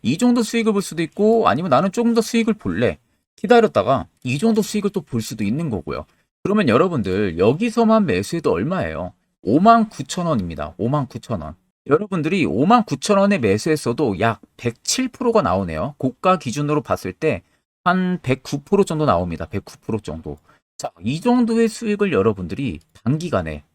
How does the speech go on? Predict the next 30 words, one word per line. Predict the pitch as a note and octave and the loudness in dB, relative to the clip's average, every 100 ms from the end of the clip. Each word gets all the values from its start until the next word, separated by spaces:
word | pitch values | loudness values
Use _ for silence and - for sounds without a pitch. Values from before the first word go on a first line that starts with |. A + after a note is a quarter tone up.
| _ | _
먹을 | - G2 F3 | -6 -2 -2
수가 | - F3+ D3+ | -2 -4 -4
있었다는 | - E3+ D3 A#2 | -4 -4 -2 -2
겁니다. | F#2+ F2 E2 | -4 -6 -6
무려 | E2 A2+ D#3 G#3 - _ - | -4 0 2 0 -4 _ -6
언제죠? | F#2 A#2+ E3 D3+ | -2 0 -2 -2
이때가 | G2+ - F#2+ D3+ | -4 -2 -2 -2
날짜가? | F2 F2+ E2 G2+ F#3+ - | -2 -4 -2 -2 -6 -4
자, | A#2 | 0
이때가 | G#2+ C3+ G#3 G3+ | 0 2 6 6
날짜가 | G2 F#2+ A#2+ G#2+ D3+ G#2+ D#2+ _ _ | 6 4 0 4 4 4 -2 _ _
올해 | - A#2 E3 F#3 - | -2 0 2 2 0
이월 | A#2 C3 D3 D#3 - | 0 4 6 4 2
오일이에요. | F#2 C3+ E3 F2 D#2+ D2 _ | -2 -2 -2 -4 -4 -8 _
화살표 | - B2 G3 F3 | -8 -4 -2 -4
신호가 | - C3+ A#2+ B2 | -4 -2 0 0
딱 | - E3 | -2 -8
떴던 | - E3+ - D#3 D#3 | -4 -6 0 0 0
시점이 | D#3 - - B2 D#2+ D2 _ _ - | -6 -6 -2 -2 -4 -12 _ _ -4
이월 | A2+ F#3 A3 | 2 8 8
오일날 | B2+ B2 F3+ F#3+ E3 | 8 4 4 4 6
여러분들이 | A#2 C3 C3+ C3+ C#3 | 4 4 0 0 0
매수해서 | F#2+ G2 C3 A#2 G2+ F#2+ F2 G2+ E2 D2+ _ _ | 2 2 2 0 0 -2 -2 -2 -4 -8 _ _
내가 | - B2+ | -2 4
어느 | A#2+ D3 | 4 4
정도 | D#3 | 0
반절 | D3+ - - C3 | -2 -2 0 0
수익을 | D#3 F3 F3 E3+ | -2 -2 -4 -4
실현을 | - E3+ D#3+ D#3+ | -2 -2 -2 -2
하고, | F3 G#2+ F2 G#2 E2 | -2 -2 0 -2 -2